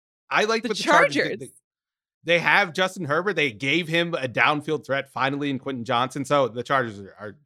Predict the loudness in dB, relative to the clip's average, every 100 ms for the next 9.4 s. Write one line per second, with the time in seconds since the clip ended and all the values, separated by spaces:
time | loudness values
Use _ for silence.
0 | _ -12 -10 -10 -12 -20 -20 _ _ _
1 | _ -4 0 2 2 0 _ -4 -2 -2
2 | -2 -2 -2 -4 -4 -2 -2 2 2 2
3 | 0 -2 -4 -8 -12 _ _ _ _ _
4 | -2 -2 0 0 0 0 -2 0 2 2
5 | 2 -2 0 0 0 0 2 2 -2 -4
6 | -2 -2 0 2 4 4 4 2 0 -6
7 | -18 -6 -2 -2 -4 -4 0 2 2 2
8 | 2 2 0 0 0 2 2 4 2 2
9 | 0 -6 -16 -18